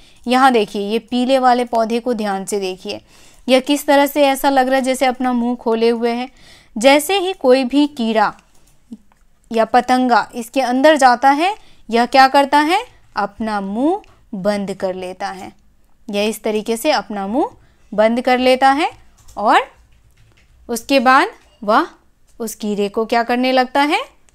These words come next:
पचाने लगता है। कीड़े को पचाने की प्रक्रिया आरंभ हो जाती है। तो ये जो पौधे हैं यह कीट भक्षी पौधे हैं, यानी कीटों का भक्षण करने वाले हैं।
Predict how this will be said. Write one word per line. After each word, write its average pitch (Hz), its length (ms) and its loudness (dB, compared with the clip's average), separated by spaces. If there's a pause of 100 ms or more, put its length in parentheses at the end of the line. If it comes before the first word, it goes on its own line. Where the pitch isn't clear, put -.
(140)
पचाने 190 440 -6
लगता 233 320 -2
है। 233 200 -6 (580)
कीड़े 226 220 2
को 269 140 0
पचाने 196 460 -4
की 226 140 -8
प्रक्रिया 202 540 -4 (340)
आरंभ 214 360 -2
हो 196 140 -6
जाती 175 440 -6
है। 180 120 -12 (680)
तो 233 60 0
ये 247 240 2
जो 294 140 0
पौधे 247 500 2
हैं 320 200 0 (320)
यह 220 300 -2 (540)
कीट 262 280 -2
भक्षी 202 460 -6
पौधे 185 400 -8
हैं, 175 160 -10 (400)
यानी 196 360 -4 (280)
कीटों 226 360 -6
का 311 180 0 (260)
भक्षण 247 400 -4
करने 190 360 -4
वाले 185 320 -8
हैं। 180 220 -16